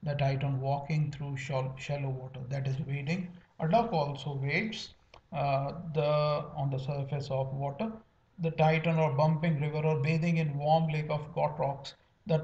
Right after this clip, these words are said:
terror that had held me, uh, seized me, held me in the pool would come back. So that means it had its root, the terror had its roots in his, deep in his mind,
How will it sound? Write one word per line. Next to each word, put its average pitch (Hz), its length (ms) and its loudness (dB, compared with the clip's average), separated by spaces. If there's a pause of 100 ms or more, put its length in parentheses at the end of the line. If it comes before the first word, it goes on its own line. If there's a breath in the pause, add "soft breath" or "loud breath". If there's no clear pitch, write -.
terror 170 380 6
that 151 200 4
had 143 220 0
held 180 440 2
me, 151 320 2 (460)
uh, 143 140 -2
seized 202 500 0
me, 147 240 0
held 165 420 2
me 139 320 0 (320)
in 151 220 6
the 139 280 2 (140)
pool 170 280 2 (300)
would 135 260 0
come 139 240 0
back. 123 320 -6
So 202 260 -4
that 185 280 2
means 233 340 0
it 196 300 -2
had 190 640 0
its - 360 -8
root, 165 240 -2
the 151 100 0 (120)
terror 175 340 2
had 165 300 0
its 202 180 -4
roots 190 340 -4
in 180 120 -2
his, 175 220 2 (420 loud breath)
deep 202 280 4
in 220 100 6
his 185 200 2
mind, 135 460 0